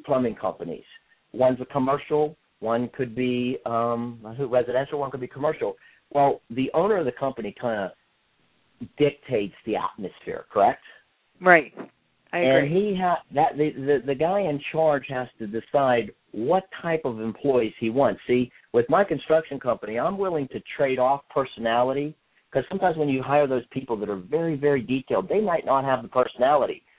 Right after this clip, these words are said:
Speaker 1: but the quality of their work shines for them. So that's the way I've decided to go. Now, other guys,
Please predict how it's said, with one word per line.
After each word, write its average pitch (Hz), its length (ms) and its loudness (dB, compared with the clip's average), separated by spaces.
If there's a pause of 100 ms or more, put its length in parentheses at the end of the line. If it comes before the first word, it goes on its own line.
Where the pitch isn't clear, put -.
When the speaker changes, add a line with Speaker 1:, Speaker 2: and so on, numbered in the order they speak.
(220)
Speaker 1:
but 120 160 2
the 123 80 -2
quality 165 540 -2
of 120 120 -4
their 117 160 2
work 120 420 0 (580)
shines 113 440 0 (100)
for 104 200 4
them. - 280 -4 (440)
So 131 120 6
that's 185 240 2 (120)
the 165 80 4
way 143 180 2
I've 143 320 2
decided 92 480 -4
to 90 60 -12
go. - 300 -8 (380)
Now, 113 460 2 (800)
other 160 260 4
guys, 139 380 2